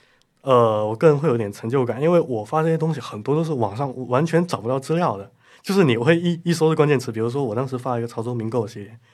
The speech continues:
你一查潮州什么明代建筑，一跳出来全是我的文章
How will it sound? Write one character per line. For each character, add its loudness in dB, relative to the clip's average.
你 2
一 4
查 2
潮 -2
州 2
什 -2
么 -2
明 0
代 2
建 0
筑， -8
一 -8
跳 4
出 -2
来 -2
全 -4
是 -2
我 0
的 -4
文 -10
章 -12